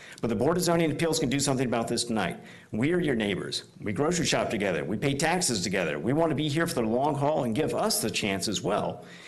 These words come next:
If private equity loses tonight, it's a write-off for them and decimal dust on a spreadsheet. For us, it's everything we work for.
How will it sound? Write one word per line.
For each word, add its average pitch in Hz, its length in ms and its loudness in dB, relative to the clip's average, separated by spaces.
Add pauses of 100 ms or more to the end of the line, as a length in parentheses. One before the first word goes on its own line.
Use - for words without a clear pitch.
(100)
If 123 100 -2
private 160 280 2
equity 156 260 0
loses 151 300 2
tonight, 139 440 0 (120)
it's 123 140 0
a - 20 0
write-off 131 400 2
for 131 80 -2
them 131 260 0
and 104 80 -2
decimal 135 360 0
dust 127 380 0
on 123 140 2
a 113 40 0
spreadsheet. 101 580 -2 (260)
For 120 180 0
us, 135 160 2
it's 123 140 2
everything 127 320 2
we 120 80 2
work 110 300 0
for. 82 320 -2